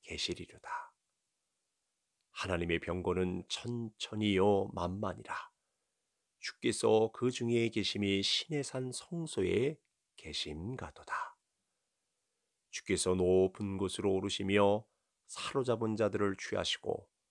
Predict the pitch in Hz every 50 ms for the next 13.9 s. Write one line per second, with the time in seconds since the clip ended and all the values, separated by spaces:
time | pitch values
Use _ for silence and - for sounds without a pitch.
0 | _ _ _ _ _ _ _ _ - - - - 101 95 95 95 95 92 90 95
1 | 98 98 98 98 - - - - - 104 107 110 110 107 107 104 104 104 101 -
2 | - - 107 104 101 107 101 - 107 104 104 110 110 107 107 110 - _ _ _
3 | _ _ _ _ _ _ _ _ - - - 85 87 87 85 85 82 - - -
4 | 95 - - - 78 78 - - - - _ - - 113 123 123 117 117 - -
5 | - 110 - - - - - - - - - _ _ _ _ _ _ _ _ _
6 | _ _ _ _ _ _ _ _ _ _ _ _ _ _ 90 85 82 82 85 82
7 | 80 85 85 92 92 87 87 87 90 87 85 - - 98 90 90 - 90 90 90
8 | 95 95 92 90 - 92 92 90 90 - 90 - - - - 85 80 82 95 120
9 | 139 147 - - - - - 82 87 85 82 - - - - - - - - _
10 | _ _ _ _ _ _ _ _ _ _ _ _ _ _ _ _ _ _ _ _
11 | _ _ _ _ _ _ _ - - 82 80 82 80 - 80 80 80 80 87 87
12 | 87 85 - - 90 90 90 87 - 90 - - 92 90 87 90 82 - 95 95
13 | 92 90 90 113 117 _ _ _ _ _ _ _ _ - - 90 - -